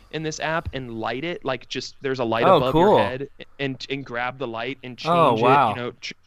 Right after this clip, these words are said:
Speaker 1: change where the light's sitting. Uh, I saw a video where a guy is, uh, in the middle of a sculpture and he just decides,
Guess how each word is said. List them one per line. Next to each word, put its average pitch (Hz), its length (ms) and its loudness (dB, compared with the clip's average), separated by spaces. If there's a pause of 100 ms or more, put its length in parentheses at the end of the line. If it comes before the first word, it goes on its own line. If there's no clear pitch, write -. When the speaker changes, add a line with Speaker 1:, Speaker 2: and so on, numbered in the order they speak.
(160)
Speaker 1:
change 139 260 -8
where 139 80 -4
the 135 80 -6
light's 127 300 -4
sitting. 139 300 -6 (340)
Uh, 127 160 0
I 135 80 -4
saw 156 340 -2 (320)
a 139 80 -6
video 147 320 -2
where 135 360 -4 (840)
a 139 60 0
guy 135 400 -2
is, 120 500 -10
uh, 113 220 -6 (140)
in 139 100 0
the 131 60 -2
middle 131 240 -6
of 120 100 -6
a 117 40 -2
sculpture 127 600 -6
and 120 220 -6
he 135 80 -8
just 127 180 -14
decides, 120 560 -4